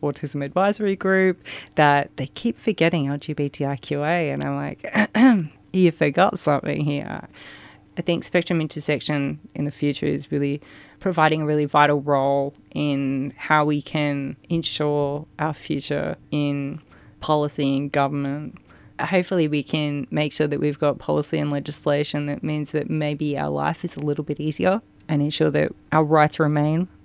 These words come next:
and we're treated with dignity and respect, 'cause that's really important. It's a human right, but I think it's forgotten so often when people just see words and they just see labels and they don't see the people and the communities that live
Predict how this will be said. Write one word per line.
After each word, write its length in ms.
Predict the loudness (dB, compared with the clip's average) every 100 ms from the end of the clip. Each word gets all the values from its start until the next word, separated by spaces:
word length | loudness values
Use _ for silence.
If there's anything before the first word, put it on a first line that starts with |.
| -14
and 400 | -6 -4 -4 -6 -6
we're 160 | -4 -4
treated 280 | 2 4 4
with 140 | 2
dignity 360 | 0 2 2 2
and 80 |
respect, 600 | -2 -4 -2 -2 -2 -10 -20 -20 -20 -20 -4
'cause 400 | 0 0 0 -8
that's 320 | -10 -10 -12 -8
really 180 | -4 -4
important. 440 | -4 -4 -4 -6 -12 -20 -20 -20 -20 -20 -20 -14
It's 140 | -6
a 60 | -4
human 300 | 0 2 2
right, 420 | 4 4 2 0
but 120 | -2 -2
I 80 |
think 240 | -2 -2 -4
it's 160 | -6
forgotten 480 | -8 -2 0 0 -2
so 180 | -2 -2
often 600 | -2 -2 -2 -2 -2 -6 -10 -20 -20 -14
when 420 | -4 -2 -2 -4 -6
people 360 | -6 -2 -2
just 500 | 0 -2 -2 -8 -10
see 240 | -4 2 2
words 680 | 4 2 4 2 0 -4 -2
and 200 | 0 0
they 120 | -2
just 440 | -2 -2 -4 -18 -18 -20 -20 -20 -6
see 220 | 2 4
labels 680 | 6 4 4 4 2 0 0
and 80 | 0
they 140 | 0
don't 320 | 0 0 -2 -8 -10
see 140 | -6
the 100 | -4
people 480 | 0 0 0 0 2
and 140 | 0
the 40 | -2
communities 600 | -4 -4 -2 -2 -2 0
that 180 | 0 0
live 340 | 0 -2 -4